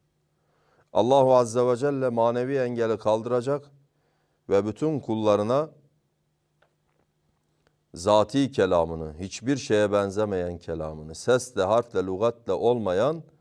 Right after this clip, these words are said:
ezeli ve ebedi kelamını işittirecek ve herkes kendine göre,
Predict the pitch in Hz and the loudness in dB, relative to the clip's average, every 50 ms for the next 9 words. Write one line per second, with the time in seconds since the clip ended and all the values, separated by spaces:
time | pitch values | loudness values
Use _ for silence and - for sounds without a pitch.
0 | _ _ _ _ _ _ _ _ _ _ - 107 107 101 123 123 131 147 151 135 | _ _ _ _ _ _ _ _ _ _ 0 0 2 4 2 2 2 2 0 0
1 | 127 120 110 110 104 110 110 110 127 139 123 - - 107 101 104 104 98 95 98 | 0 2 0 0 0 0 -2 -4 -4 -8 -8 -8 -6 -4 -2 0 0 -2 -2 -4
2 | 98 95 82 92 - 127 113 _ - 127 127 127 120 135 143 143 139 - _ _ | -6 -10 -10 -10 -12 -14 -12 _ -6 -4 -2 -2 -2 -2 -4 -4 -6 -12 _ _
3 | _ _ _ _ _ _ _ _ _ _ - 92 101 107 107 104 117 131 151 143 | _ _ _ _ _ _ _ _ _ _ -6 0 2 2 4 4 2 0 0 0
4 | 127 - 135 131 123 - - - - 107 107 107 107 104 107 110 120 131 135 123 | -2 -4 -4 -4 -4 -6 -10 -8 -4 -4 -2 -2 -4 -4 -4 -4 -4 -4 -4 -4
5 | 113 104 101 104 117 131 139 147 151 | -4 -2 -2 0 0 0 0 -2 -4